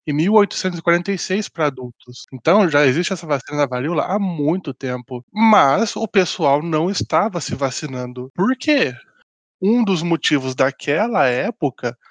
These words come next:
era o medo de que a pessoa que fosse vacinada teria as feições bovinas, uma vez que a produção da vacina usava a vaca como modelo.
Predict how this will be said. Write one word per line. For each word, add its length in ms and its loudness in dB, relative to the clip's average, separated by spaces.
era 280 6
o 160 4
medo 720 2
de 180 -6
que 100 0
a 60 2
pessoa 480 -2
que 120 -6
fosse 380 -2
vacinada 880 -4
teria 300 2
as 120 -2
feições 540 -2
bovinas, 960 -2
uma 180 0
vez 240 -2
que 100 -4
a 40 0
produção 640 0
da 100 0
vacina 640 -2
usava 460 2
a 40 4
vaca 380 -2
como 240 -2
modelo. 600 -6